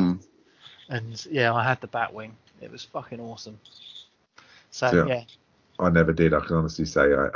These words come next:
Speaker 3: <laughs>
Speaker 2: It was
Speaker 3: I,
Speaker 2: brilliant. I had
Speaker 3: I
Speaker 2: this and
Speaker 3: did.
Speaker 2: the Batmobile, and the Batmobile, you pulled the, um, gear stick back in the cockpit and it shot missiles out the front.
Speaker 1: Oh,
Speaker 3: Oh,
Speaker 1: that's
Speaker 3: did it?
Speaker 1: so cool. That is so
Speaker 2: Yeah.
Speaker 1: cool.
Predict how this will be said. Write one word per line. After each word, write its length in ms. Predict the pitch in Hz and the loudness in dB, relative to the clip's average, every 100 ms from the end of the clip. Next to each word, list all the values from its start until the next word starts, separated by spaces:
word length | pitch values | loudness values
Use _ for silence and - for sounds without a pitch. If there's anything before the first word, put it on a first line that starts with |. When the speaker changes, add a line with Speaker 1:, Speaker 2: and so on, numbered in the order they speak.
| - - | -2 2
Speaker 3:
<laughs> 480 | 165 - - - - - - | 0 0 -12 -12 -14 -18 -16
Speaker 2:
It 100 | - | -10
was 140 | - | -6
Speaker 3:
I, 40 | |
Speaker 2:
brilliant. 360 | - 127 - 113 | 4 4 4 -2
I 140 | 147 139 | 4 4
had 100 | 135 | 4
Speaker 3:
I 20 | |
Speaker 2:
this 200 | - 175 | 2 4
and 140 | 185 | 2
Speaker 3:
did. 80 | 131 | 2
Speaker 2:
the 40 | 143 | 0
Batmobile, 440 | 139 131 120 123 120 | 0 -4 -8 -6 -8
and 60 | |
the 40 | 127 | -2
Batmobile, 600 | 151 135 127 127 123 127 | 0 0 -6 -6 -6 -6
you 140 | 127 127 _ | -10 -16 _
pulled 360 | - 147 131 - | -6 -4 -6 -8
the, 460 | 131 123 123 123 | -8 -6 -8 -6
um, 460 | 123 123 120 120 117 - | -2 -2 -4 -12 -20 -8
gear 200 | 139 131 | -4 -4
stick 360 | - - - | -6 -12 -12
back 220 | - 120 117 | -10 -10 -10
in 60 | |
the 60 | 117 | -16
cockpit 460 | - 123 - 113 - | -10 -10 -10 -14 -14
and 160 | 110 | -18
it 100 | 113 | -18
shot 260 | - 123 - 127 | -14 -12 -14 -16
missiles 420 | 120 - 110 110 | -16 -12 -12 -12
out 120 | 107 | -12
the 60 | 101 | -12
front. 260 | - 117 - _ _ | -12 -12 -14 _ _
Speaker 1:
Oh, 260 | - - - | -10 -8 0
Speaker 3:
Oh, 40 | |
Speaker 1:
that's 200 | 175 226 | 4 6
Speaker 3:
did 80 | - | 8
it? 20 | |
Speaker 1:
so 180 | - 92 | 6 4
cool. 280 | - 101 87 | 2 2 2
That 180 | 95 90 | 0 -2
is 80 | 78 | -2
so 140 | - | 0
Speaker 2:
Yeah. 140 | 87 87 | 2 0
Speaker 1:
cool. 220 | 92 90 | -2 -4